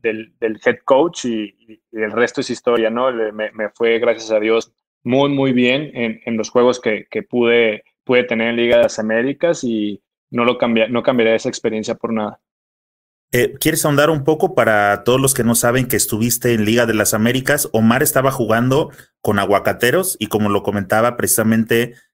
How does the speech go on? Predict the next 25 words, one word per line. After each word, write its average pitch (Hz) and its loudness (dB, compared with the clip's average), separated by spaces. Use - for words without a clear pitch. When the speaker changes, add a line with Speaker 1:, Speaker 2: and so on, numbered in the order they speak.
Speaker 2:
no 117 2
tenía 120 4
los, 127 0
los 98 -4
minutos, 131 0
eh, 98 2
o 92 0
la 98 0
acción, 131 0
¿no? 143 0
que 104 2
él 98 -2
esperaba. 117 0
A 107 2
la 113 0
par 135 0
surgió 131 0
el 127 -4
torneo 120 0
de 120 2
la 107 2
Liga 120 2
de 117 2
las 113 0
Américas 131 -2